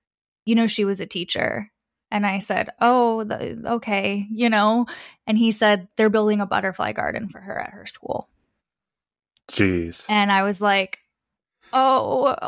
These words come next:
Speaker 1: okay." And he was like, "You don't know how much this means to me. Thank you."
Speaker 2: <sighs>
Speaker 1: And I just said, "You're welcome. Have a good day. Goodbye." <laughs> And, like, walked in. And then she said,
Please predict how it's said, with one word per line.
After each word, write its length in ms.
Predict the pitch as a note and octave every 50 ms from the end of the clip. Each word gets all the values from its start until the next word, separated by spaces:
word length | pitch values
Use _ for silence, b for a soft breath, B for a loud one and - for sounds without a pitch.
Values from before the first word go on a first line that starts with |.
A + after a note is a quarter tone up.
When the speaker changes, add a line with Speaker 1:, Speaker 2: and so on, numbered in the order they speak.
| - D4 E4
Speaker 1:
okay." 720 | E4 - C5 A4+ G4+ - F3 F3 F3+ E3 F3+ F#3 F3+ E3 -
And 120 | - C4 B3+
he 160 | A3+ B3 A#3+
was 180 | A#3+ A3+ G#3+ A3
like, 400 | A3 G#3+ G#3+ G#3 G#3 - b b b b b b b _ _ _ _ _ _ _ _ _ _
"You 80 | A3+ A3+
don't 140 | A3+ G#3+ -
know 60 | - F3
how 120 | E3+ F3
much 220 | E3 - - -
this 160 | - - - -
means 260 | - - - D3 -
to 80 | - -
me. 120 | - -
Thank 280 | - - - - - -
you." 240 | - - - - - - _ _ _ _ _ _ _ _ _ _ _ _ _ _ _ -
Speaker 2:
<sighs> 280 | - - - - -
Speaker 1:
And 100 | G#3+ G3+
I 120 | G3 G3 G3+
just 200 | F#3 G3+ F#3 -
said, 260 | F#3 D#3+ G3 G#3 - _ b b b b b b b b b b _ _ _ _ _ _ _
"You're 120 | A#3+ A#3
welcome. 500 | A#3 A3 G#3+ G#3 G#3+ G#3+ G3+ G3+ G3 F#3+ - _ _ _ _ _ _
Have 180 | - A3+ A3+ A3+
a 80 | A#3
good 180 | G#3+ A#3 A3+ G#3+
day. 360 | G3+ G3 F#3+ - F#3+ G3+ - _ _ _ _ _ _ _
Goodbye." 200 | C#4+ C#4 C4 E4 - - F4 C4+
<laughs> 20 |
And, 360 | B3 D4 D#4 D4+ C4+ C#4+ D4+
like, 220 | C#4 C#4 F#4 - - D#4 C#4 - -
walked 380 | G#3+ G#3+ G3+ G#3+ - - - -
in. 340 | C4 A#3+ A3 G#3 G3+ F#3+ - -
And 260 | G#3+ A3 A3+ A3+ G3+
then 340 | A#3+ C4 D#4+ F4 F4 E4+ D#4
she 240 | - - A#3+ A3
said, 520 | A#3 - A3 G3+ G3+ G3+ G3 F#3+ F#3 F#3+